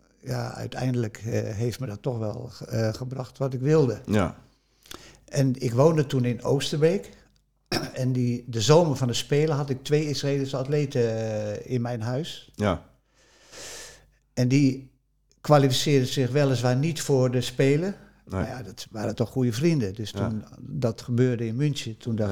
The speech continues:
Speaker 2: Ja.
Speaker 1: ik van ja, eh,
Speaker 2: Je bent
Speaker 1: ik
Speaker 2: solidair.
Speaker 1: ben solidair.
Speaker 2: Ja,
Speaker 1: Ja.
Speaker 2: ik ga niet.
Speaker 1: Nee. Nou, ik ben wel gegaan.
Speaker 2: Ja.
Speaker 1: Maar toen ik aankwam, want ik, ik kon natuurlijk heel lang goed op Papendal trainen. Dus
Speaker 2: Ja,
Speaker 1: ik kwam
Speaker 2: ja.
Speaker 1: een, een,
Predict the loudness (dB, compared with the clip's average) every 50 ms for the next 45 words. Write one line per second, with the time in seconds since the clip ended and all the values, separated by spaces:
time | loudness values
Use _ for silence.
0 | -2 -4 -6 -6 -6 -4 -4 -6 -8 -10 -14 -16 -18 -18 -18 -18 -20 _ _ _
1 | _ _ -20 -20 -20 -18 -16 -14 -14 -14 -16 -18 -20 -20 _ _ _ -4 0 2
2 | 2 4 6 6 6 8 8 8 10 10 10 8 6 4 2 2 2 2 0 -2
3 | -4 -4 -2 0 2 2 2 2 0 -4 -4 -4 -4 -4 -4 0 2 2 2 2
4 | 2 -2 -4 -8 -8 _ 0 2 2 2 -2 -8 -16 -20 _ _ 2 4 6 6
5 | 8 8 8 8 6 6 4 2 2 2 2 2 0 -2 -4 -8 -6 0 2 2
6 | 2 2 -2 -8 -18 -20 _ -10 -8 -2 2 4 6 6 6 6 4 4 6 4
7 | 4 4 4 4 4 2 2 -2 -6 -10 -18 -18 -8 -6 -4 -2 -2 -2 -2 -4
8 | -6 -10 -16 _ _ _ _ _ _ _ -6 2 4 6 6 6 4 4 2 0
9 | 2 2 2 4 4 4 2 2 0 0 -2 0 0 0 0 0 0 0 0 -2
10 | -2 -2 -4 -4 -6 -6 -6 -6 -6 -6 -8 -6 0 2 2 2 4 2 2 2
11 | 2 2 2 0 -2 -6 -6 -8 -8